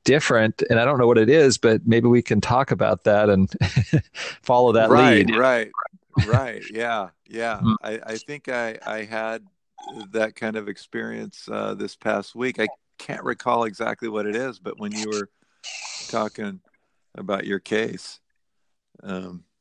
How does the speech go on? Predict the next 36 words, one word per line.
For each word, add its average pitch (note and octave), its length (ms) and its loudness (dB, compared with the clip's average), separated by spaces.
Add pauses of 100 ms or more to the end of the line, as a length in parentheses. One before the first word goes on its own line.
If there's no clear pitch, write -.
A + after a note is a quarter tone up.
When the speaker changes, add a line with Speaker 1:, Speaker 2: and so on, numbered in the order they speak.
(420)
Speaker 1:
Yeah. A#2 160 4 (240)
Speaker 2:
y-, G2+ 200 -2
you G2 120 2
know, F#2+ 200 0 (100)
Speaker 1:
Yeah, C3 180 4
Speaker 2:
threw B2 120 6
out G2 120 6
Speaker 1:
yeah. - 60 -2
Speaker 2:
something. G#2 500 -4 (1200)
Speaker 1:
Yeah, C#3 160 6
you C3 160 6
had D#3 180 6
a C#3 60 6
reaction. B2 640 4
Speaker 2:
Yeah. G2+ 100 4
Speaker 1:
I'm, A#2 160 2
I'm B2 180 2
also A2+ 260 2
forgetting A2 380 4
too, A2+ 240 0
but F#2+ 180 0
the A2 100 6
reaction G#2+ 420 4
was G#2 160 4
very A2 220 4
useful G2+ 500 4
to - 160 0
just - 220 2
start G2 280 0
thinking G#2+ 360 2
about F#2+ 300 2
more G2+ 220 4
what A2 120 2
was A2+ 160 2
going G#2 320 4
on. G#2 340 2